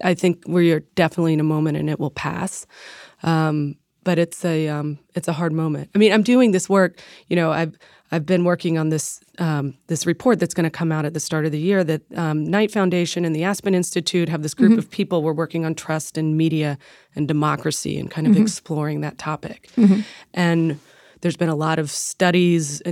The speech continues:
Speaker 1: done and conversations we've had with smart people around the nation and the world about kind of what's happening at this moment. And one of the things that, that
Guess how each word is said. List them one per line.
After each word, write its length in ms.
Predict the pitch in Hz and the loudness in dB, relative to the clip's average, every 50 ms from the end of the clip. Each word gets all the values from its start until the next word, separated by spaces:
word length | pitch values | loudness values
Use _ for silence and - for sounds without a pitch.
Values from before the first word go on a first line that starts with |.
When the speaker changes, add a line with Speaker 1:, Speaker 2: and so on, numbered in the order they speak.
| 143 - - | -8 -6 -4
Speaker 1:
done 320 | - 185 170 165 170 170 | 0 0 0 2 2 0
and 140 | 160 160 156 | 0 -2 -2
conversations 760 | - - 180 165 160 156 - - 180 170 - - 165 156 - | -4 -4 -2 -2 -2 -2 0 0 0 0 2 0 0 0 0
we've 140 | 160 151 - | -2 -2 -2
had 220 | 160 165 160 160 | -2 -2 -2 -2
with 100 | 147 151 - | -4 -6 -8
smart 360 | - - 170 160 165 156 - | -4 -2 0 0 0 -2 -2
people 480 | - 180 170 165 165 160 156 151 151 - - | -4 -4 -2 0 0 0 0 0 -2 -4 -4
around 500 | 156 143 156 156 156 151 151 151 147 - _ _ _ | -4 -2 -2 -2 -2 -2 -2 -2 -4 -6 _ _ _
the 60 | 175 160 | -4 -2
nation 440 | 160 170 170 170 165 - 170 165 160 | 0 2 2 0 0 0 0 0 0
and 120 | 160 156 | 0 0
the 60 | 151 | -2
world 520 | 147 175 202 208 202 196 190 185 175 160 - _ - - - - - - _ _ _ _ _ - | 0 0 2 4 6 6 6 6 4 2 -2 _ -18 -20 -20 -20 -20 -20 _ _ _ _ _ -8
about 300 | 156 165 160 160 151 - | -4 -2 0 0 -2 -2
kind 140 | - 175 156 | -4 -4 -2
of 80 | 143 | -2
what's 180 | 147 151 147 - | -2 -4 -6 -4
happening 500 | - - 190 208 208 - 156 151 147 147 | -2 0 0 0 0 0 -2 -2 -2 -4
at 80 | 147 | -4
this 180 | - 156 - - | -4 -6 -4 -2
moment. 440 | 160 156 151 147 156 151 151 - - _ _ _ - - _ _ _ | -2 -2 0 -2 -2 -4 -6 -6 -10 _ _ _ -20 -20 _ _ _
And 160 | - 180 180 | 0 2 4
one 200 | 180 180 185 196 | 4 6 6 6
of 100 | 196 170 | 4 4
the 100 | 151 180 | 2 0
things 580 | 170 - - 170 165 160 160 156 156 151 - - | -2 0 0 0 2 2 2 0 -2 -4 -6 -6
that, 180 | - 147 - 165 - - _ _ _ _ _ _ | -6 -6 -6 -8 -10 -16 _ _ _ _ _ _
that 260 | 175 170 151 156 - | -4 -4 -4 -6 -8